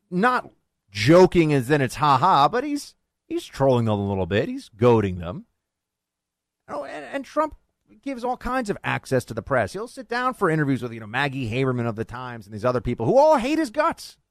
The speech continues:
He'll talk to them. Unlike, let's be very clear about this, Trump has never, unlike Obama, really thought seriously about and taken actions that made people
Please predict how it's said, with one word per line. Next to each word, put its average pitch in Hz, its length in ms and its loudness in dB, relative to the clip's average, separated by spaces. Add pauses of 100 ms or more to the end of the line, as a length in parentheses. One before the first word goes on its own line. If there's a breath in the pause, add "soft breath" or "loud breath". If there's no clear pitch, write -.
(380)
He'll - 80 -14
talk 95 300 -8
to 98 80 -14
them. 165 240 -6 (1600)
Unlike, 302 640 0 (400)
let's - 140 -4
be 254 80 -2
very 208 200 2
clear 220 200 4
about 123 240 0
this, - 280 -16 (720)
Trump 320 380 2
has 220 320 -2
never, 190 480 4
unlike 247 440 6
Obama, 175 600 6
really 269 560 2
thought 220 320 2
seriously 208 540 2
about 180 320 4
and 156 120 -2
taken 185 300 -2
actions 160 500 -4
that 143 120 -2
made 160 260 0
people 143 460 0